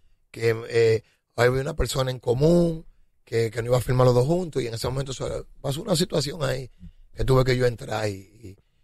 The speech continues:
y, y, y donde me ve bien, todo bien, todo, o sea, al contrario, me digo, "Yo estoy full, ¿tú quieres grabar conmigo?". Eh, donde yo esté, tú me robas y me metes por el estudio de grabación. Pero yo entiendo la pegada porque yo lo viví.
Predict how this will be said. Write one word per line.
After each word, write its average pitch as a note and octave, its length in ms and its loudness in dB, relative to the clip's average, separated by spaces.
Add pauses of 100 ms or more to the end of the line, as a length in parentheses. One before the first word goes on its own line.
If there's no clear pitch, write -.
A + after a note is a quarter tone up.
(120)
y, A#2+ 120 -4
y, B2 240 -2
y A#2 40 4
donde A#2 280 0
me B2 120 -2
ve B2 140 6
bien, B2 300 0
todo A#2+ 240 2
bien, G#2+ 320 -4
todo, A#2+ 220 2
o A2+ 40 2 (640)
sea, D3+ 200 0
al E3 100 4
contrario, G3 500 2
me F3 120 -14
digo, G3 320 0
"Yo G3+ 140 2
estoy A3+ 200 2
full, F3+ 200 2
¿tú E3+ 100 -2
quieres A3+ 180 4
grabar A3+ 200 4
conmigo?". E3+ 500 -2 (600)
Eh, D#3+ 600 4
donde D#3+ 260 0
yo G#3 180 4
esté, G#3 260 2
tú F3+ 160 0
me G3 300 2
robas F#3+ 440 4
y F3+ 40 0
me E3 120 0
metes F3 220 2
por G3 140 -2
el F3+ 40 0
estudio D3+ 200 0
de D#3 60 0
grabación. A#2 500 -4
Pero E3+ 220 4
yo D#3 140 2
entiendo F#3+ 440 0
la D3 100 2
pegada C#3+ 260 0
porque D3+ 160 -4
yo D#3+ 100 0
lo G3+ 80 0
viví. G#3 340 0